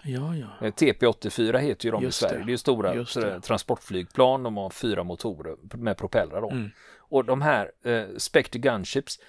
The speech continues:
Speaker 2: det, de är väldigt, väldigt speciella för de har flera olika vapensystem på sig. Och, alltså med kulsprutor, automatkanoner och grejer. Men det häftigaste, det är en hundrafem millimeters haubits som de skjuter med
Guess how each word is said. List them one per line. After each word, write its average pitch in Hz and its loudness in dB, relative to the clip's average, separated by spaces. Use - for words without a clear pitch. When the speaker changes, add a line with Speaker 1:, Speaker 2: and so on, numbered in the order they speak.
Speaker 2:
det, 127 -2
de 127 6
är 139 2
väldigt, 131 2
väldigt 120 2
speciella 101 2
för - -6
de 107 -2
har 110 -4
flera 131 2
olika 120 2
vapensystem 120 -2
på 113 -4
sig. - -8
Och, 117 2
alltså 127 2
med 143 -4
kulsprutor, 151 0
automatkanoner 123 2
och 117 0
grejer. 113 0
Men 127 -4
det 123 0
häftigaste, 123 0
det 160 0
är 131 2
en 107 0
hundrafem 120 2
millimeters 95 -4
haubits 95 -4
som 117 -4
de 113 -2
skjuter 101 -2
med 101 -8